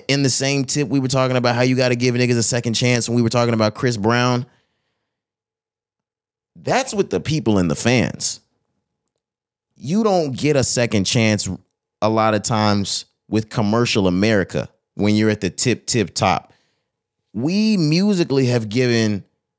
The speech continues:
Chris Brown that second chance. The brands have never given him that second chance. When they see, like, uh, Paul Pierce, they're not going to get Paul Pierce back.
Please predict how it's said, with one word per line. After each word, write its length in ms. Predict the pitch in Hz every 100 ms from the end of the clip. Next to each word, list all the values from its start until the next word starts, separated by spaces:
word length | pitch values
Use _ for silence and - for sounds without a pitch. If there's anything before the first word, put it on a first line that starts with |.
| _ _ -
Chris 220 | 139 131
Brown 360 | 104 117 113 110
that 140 | 101
second 340 | - 117 110 98
chance. 500 | - 107 98 - - _ _ _ _ _ _ _ -
The 80 | 98
brands 400 | 113 170 202 147
have 120 | 104
never 340 | 113 147 147
given 320 | 110 98 92 85
him 160 | 80
that 160 | 76 76
second 320 | - 80 65
chance. 520 | - 71 - - - - _ _ _ _ _ _ _ _
When 140 | - 110
they 140 | 156
see, 420 | 208 170 180 165 - -
like, 160 | 123
uh, 260 | 123 92 73
Paul 320 | 110 156 165
Pierce, 580 | 160 165 170 101 - - _ _ _ _ _ _ _ _ _ _ _ -
they're 100 | 131
not 160 | 180 156
going 220 | 151 139
to 40 |
get 180 | 113 113
Paul 240 | 117 107 98
Pierce 240 | 110 104
back. 340 | 82 104 135